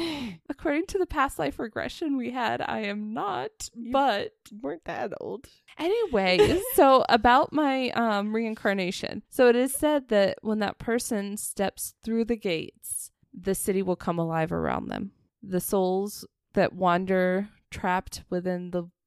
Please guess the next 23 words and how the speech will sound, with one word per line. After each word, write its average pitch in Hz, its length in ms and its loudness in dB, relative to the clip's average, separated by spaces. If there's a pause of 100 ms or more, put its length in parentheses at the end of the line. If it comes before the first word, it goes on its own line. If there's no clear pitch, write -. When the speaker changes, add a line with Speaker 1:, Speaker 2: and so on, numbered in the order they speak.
(180)
Speaker 2:
gates - 580 -6 (140)
will 185 180 -8
finally 175 440 -4
be 175 160 -6
set - 300 -10
free. - 440 -14 (100)
Speaker 3:
So - 140 -20
that, 202 120 -8 (120)
that's, 202 200 -12 (160)
that's - 200 -14
not 220 140 -14
coming 180 280 -12
alive. 165 680 -12
Speaker 2:
Well, 233 240 6
the, 208 380 4
the 214 100 0
city 233 260 0
will 202 180 2
come 214 200 -4
alive 190 320 2
around 175 380 0
them, 170 240 0
and 170 300 -2